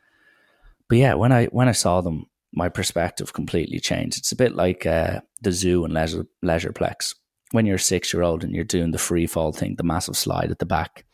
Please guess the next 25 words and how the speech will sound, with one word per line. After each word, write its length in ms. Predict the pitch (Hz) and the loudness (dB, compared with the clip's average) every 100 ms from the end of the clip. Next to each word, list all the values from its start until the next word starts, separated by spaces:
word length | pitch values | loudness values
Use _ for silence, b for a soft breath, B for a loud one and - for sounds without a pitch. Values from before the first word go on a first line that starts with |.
| b b b _ | b b b _
you 140 | - 92 | -2 -2
think, 340 | - 82 - - | 0 -2 -4 -10
"Jesus 420 | - 87 80 - | -2 0 0 -4
Christ, 400 | - 82 73 - | -2 -2 -2 -4
this 160 | - - | -6 -6
is, 140 | - | -4
like, 320 | 76 78 - - _ _ _ _ | -4 -4 -10 -20 _ _ _ _
thirty 400 | - 85 82 87 | -2 -2 0 -2
meters," 540 | 82 80 82 - - - _ | 0 0 -2 -6 -10 -12 _
and 140 | 87 78 | -4 -2
you're 80 | |
too 180 | - 95 | -2 0
afraid 380 | 80 - 82 78 | 0 -2 -2 -2
to 80 | - | -4
slide 320 | - 76 76 | -2 -2 -2
down 240 | 78 73 76 | -2 -4 -6
it 200 | - - _ | -8 -12 _
into 200 | 87 - | -6 -4
the, 360 | - 76 76 - B B B B B B | -4 -2 -4 -6 B B B B B B
into 180 | - - | -10 -8
the 80 | 65 | -4
massive 540 | 73 80 76 - - | -2 0 -2 -4 -6
thing 180 | - - | -6 -4
of 140 | - - | -4 -2
balls. 400 | 50 50 - | -2 -2 -6